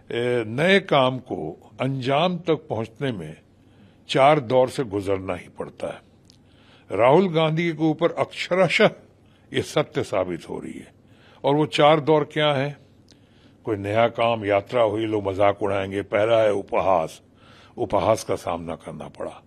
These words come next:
करना पड़ेगा, और जैसे राहुल गांधी को करना पड़ा,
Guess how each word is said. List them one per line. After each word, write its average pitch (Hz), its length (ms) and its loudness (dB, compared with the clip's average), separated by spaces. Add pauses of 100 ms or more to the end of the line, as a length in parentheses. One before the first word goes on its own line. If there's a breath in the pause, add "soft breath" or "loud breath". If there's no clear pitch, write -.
(500 soft breath)
करना 123 280 2
पड़ेगा, 95 580 0 (280 loud breath)
और 180 120 4
जैसे 147 260 0
राहुल 120 320 0
गांधी 98 200 -4
को 104 100 -6
करना 80 340 -6
पड़ा, - 340 -14